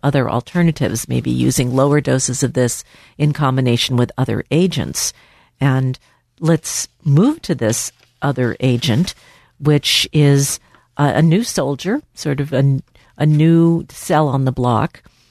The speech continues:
uh, a recently discovered new cell. Uh, researchers at the Sloan Kettering Institute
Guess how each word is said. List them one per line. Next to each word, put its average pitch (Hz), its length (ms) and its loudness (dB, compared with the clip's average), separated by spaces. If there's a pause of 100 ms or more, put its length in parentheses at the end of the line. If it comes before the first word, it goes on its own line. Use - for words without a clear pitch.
(260)
uh, 139 200 0 (580)
a 151 80 -4
recently 180 480 0
discovered 180 640 -4 (160)
new 139 200 0
cell. - 400 -6 (420)
Uh, 139 240 0
researchers 175 540 0
at 143 120 -2 (120)
the 147 80 -4
Sloan 160 680 0
Kettering 147 540 -2
Institute 175 680 -2